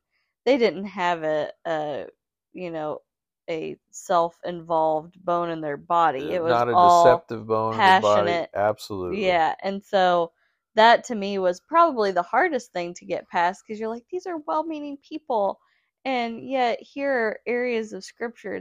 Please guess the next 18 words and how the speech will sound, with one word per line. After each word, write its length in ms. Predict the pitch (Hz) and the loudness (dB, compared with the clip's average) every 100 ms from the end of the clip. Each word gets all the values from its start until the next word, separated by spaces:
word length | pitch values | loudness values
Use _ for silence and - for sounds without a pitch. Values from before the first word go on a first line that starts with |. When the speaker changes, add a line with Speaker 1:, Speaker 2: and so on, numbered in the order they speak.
| 208 | -10
Speaker 1:
that 200 | - - | -16 -6
don't 340 | 190 196 - | -4 -4 -6
line 340 | 185 190 180 175 | -6 -6 -4 -4
up 180 | 170 - | -6 -6
with 220 | 180 165 _ | -8 -8 _
what 260 | 175 175 - | -4 -4 -4
they 160 | 170 156 | -6 -6
were 120 | - | -10
saying." 680 | - - 262 202 165 160 175 _ - | -14 -6 -4 -4 -6 -10 -14 _ -12
Speaker 2:
Yeah. 320 | 90 85 87 _ _ - | -10 -10 -12 _ _ -6
Speaker 1:
And 240 | 254 247 - _ _ | -4 -4 -8 _ _
here's 300 | - 339 359 233 | -8 -4 -4 -4
the 80 | |
th-, 140 | 220 - | -10 -8
it 160 | 214 226 | -2 0
wasn't 420 | 226 339 269 - | 2 2 0 -4
new 400 | 165 151 147 202 | -8 -12 -6 -6
stuff. 400 | 277 - 127 156 | -6 -10 -10 -12